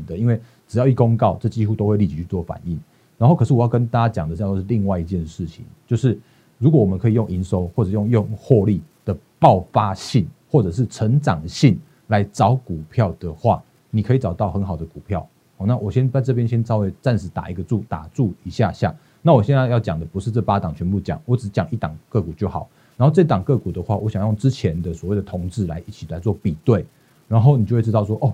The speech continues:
原来真的很有可能，搞不好天钰是同志第二啊，哎，是不是同志第二？同志第二，我那个我就，我就不用特别把它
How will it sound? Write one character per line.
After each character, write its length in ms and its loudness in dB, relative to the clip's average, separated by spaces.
原 180 2
来 240 0
真 160 8
的 80 6
很 100 2
有 120 2
可 220 -6
能， 120 -12
搞 100 -8
不 80 0
好 60 0
天 200 0
钰 120 2
是 80 -8
同 160 -8
志 180 -12
第 160 -4
二 200 -2
啊， 120 -12
哎， 300 -6
是 120 0
不 80 6
是 20 4
同 180 4
志 200 4
第 180 2
二？ 160 -2
同 140 -2
志 80 2
第 160 2
二， 100 2
我 240 -6
那 120 -2
个 120 0
我 120 -6
就， 200 0
我 60 -14
就 100 -2
不 160 -2
用 120 2
特 100 2
别 100 2
把 160 -4
它 200 -2